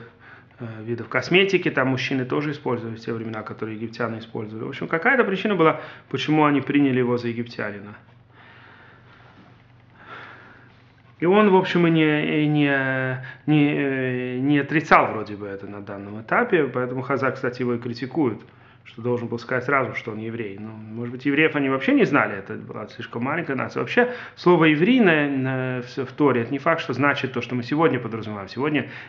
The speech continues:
евреи — это только евреи. А тогда «еврей», мож-, возможно, включало много разных национальностей или даже групп определенных. Есть очень многие вопросы на этот счет. Вот слово «хабиру» или «хапиру» на древнеегипетском имеет ли это отношение к тому, что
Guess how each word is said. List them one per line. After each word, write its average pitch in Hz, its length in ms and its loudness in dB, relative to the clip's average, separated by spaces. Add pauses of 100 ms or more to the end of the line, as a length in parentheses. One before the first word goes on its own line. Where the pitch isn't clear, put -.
евреи — 151 480 6
это 131 140 -4
только 131 240 -2
евреи. 139 500 0 (220)
А 110 80 -10
тогда 120 260 0
«еврей», 165 300 4
мож-, 135 220 2
возможно, 127 440 -2
включало 127 420 0
много 131 280 4
разных 107 280 -2
национальностей 123 800 -2
или 104 100 -8
даже 101 280 -10
групп 156 260 -2
определенных. 120 680 -4 (340)
Есть 135 160 -4
очень 135 200 -4
многие 120 380 -2 (320)
вопросы 135 440 4
на 117 60 -2
этот 113 160 -8
счет. 185 240 2
Вот 127 120 -6
слово 120 240 0
«хабиру» 147 560 4
или 117 140 2
«хапиру» 151 500 2
на 131 280 2
древнеегипетском 120 840 -2
имеет 123 220 -2
ли 120 60 -2
это 113 140 -4
отношение 120 520 -2
к - 80 -10
тому, 117 240 -4
что 117 260 -6